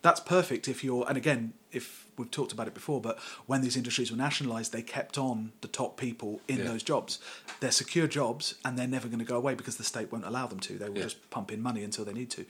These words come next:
Speaker 1: So they're not really the ideal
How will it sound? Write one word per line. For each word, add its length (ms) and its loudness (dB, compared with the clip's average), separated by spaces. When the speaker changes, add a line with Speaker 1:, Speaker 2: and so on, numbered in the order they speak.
Speaker 1:
So 200 6
they're 160 12
not 320 6
really 680 6
the 260 2
ideal 640 4